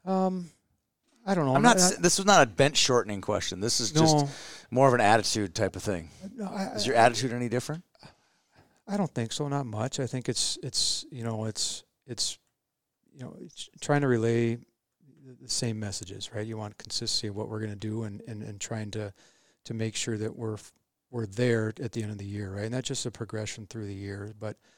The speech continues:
Speaker 1: as far as the message and, and what we're trying to do, we try to stay consistent with that as best we can as we go through the year, right? And it, it's, it's nothing, nothing anyone else doesn't do, right? You know, it's just, it's just, it's trying to, it's trying to, I think this is what we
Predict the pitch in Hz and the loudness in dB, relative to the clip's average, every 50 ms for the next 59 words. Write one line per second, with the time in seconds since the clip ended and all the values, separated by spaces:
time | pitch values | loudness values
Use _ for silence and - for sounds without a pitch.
0 | _ _ _ _ _ - - - 147 143 143 131 110 113 104 107 110 117 110 - | _ _ _ _ _ -16 -4 0 4 4 4 4 2 -2 -6 -6 -4 -4 -4 -4
1 | - 131 117 107 107 107 123 127 113 107 110 113 110 107 - - 113 110 107 98 | -4 -4 -6 -6 -8 -8 -8 -8 -8 -8 -8 -8 -8 -8 -8 -8 -8 -8 -10 -10
2 | 104 110 113 113 113 113 - _ _ _ _ _ _ - - - - 127 123 113 | -8 -8 -6 -6 -8 -8 -12 _ _ _ _ _ _ -20 -8 -2 0 0 0 0
3 | - - - - 120 110 101 - 107 104 - - 117 101 - 117 110 101 113 110 | -2 -6 -6 -6 -6 -6 -8 -8 -6 -4 -4 -4 -4 -6 -8 -8 -8 -6 -6 -6
4 | 104 104 95 92 104 101 - - - 101 - - - 107 104 104 107 104 101 104 | -6 -6 -8 -10 -10 -10 -10 -10 -14 -16 -12 -10 -10 -10 -10 -10 -12 -10 -10 -10
5 | 101 98 - 110 107 104 101 104 101 104 110 107 107 107 107 107 - - 113 110 | -12 -12 -12 -12 -12 -10 -10 -10 -10 -10 -10 -10 -10 -10 -10 -10 -10 -10 -10 -10
6 | 110 - 117 113 - - - - 123 - - 147 147 - - 143 127 117 113 113 | -10 -10 -8 -8 -8 -8 -8 -6 -6 -4 -2 -2 -2 -2 -2 -4 -4 -4 -8 -12
7 | _ _ _ _ _ _ _ _ _ _ _ _ _ 131 135 120 - 135 117 120 | _ _ _ _ _ _ _ _ _ _ _ _ _ -6 -4 -2 -2 -2 -4 -4
8 | 123 - - 135 120 120 117 110 113 107 - - 113 101 104 98 92 - 120 110 | -6 -8 -8 -6 -4 -4 -2 -2 -4 -4 -4 -6 -8 -8 -8 -12 -10 -8 -6 -6
9 | 107 101 95 98 98 104 107 110 120 110 110 110 107 101 - - 107 - - - | -6 -6 -6 -8 -8 -8 -8 -8 -10 -10 -10 -10 -10 -10 -10 -10 -8 -6 -8 -6
10 | - 127 104 - - 117 104 - - - 370 359 120 - - - - 117 110 110 | -8 -8 -8 -6 -6 -6 -8 -8 -10 -12 -12 -14 -10 -10 -10 -8 -8 -8 -8 -8
11 | 104 - - 123 110 - - - 117 110 107 104 101 101 _ _ _ 123 123 120 | -10 -14 -14 -14 -14 -12 -10 -8 -6 -6 -6 -6 -8 -10 _ _ _ _ -20 -20
12 | 123 _ 135 120 _ 127 123 _ _ _ _ _ - - 127 107 120 117 101 - | -20 _ -20 -20 _ _ -20 _ _ _ _ _ -18 -12 -8 -4 -4 -2 0 0
13 | 127 - 139 120 107 120 117 - - 123 127 123 | 0 0 -2 -4 -4 -4 -4 -2 -2 -4 -4 -4